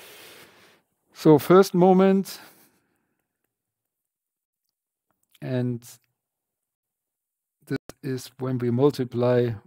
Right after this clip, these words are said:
with C one, X C one, and then we also have something that's called the temperature.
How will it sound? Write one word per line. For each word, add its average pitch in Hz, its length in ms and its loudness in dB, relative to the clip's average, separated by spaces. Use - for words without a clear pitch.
with 120 320 -10
C 120 340 -12
one, 143 460 -2
X - 280 -20
C 113 280 -10
one, 147 400 -6
and 131 160 -6
then 151 160 0
we 143 100 -4
also 143 360 -4
have 127 300 -4
something 120 580 -8
that's 120 240 -14
called 117 280 -10
the 113 80 -14
temperature. - 520 -6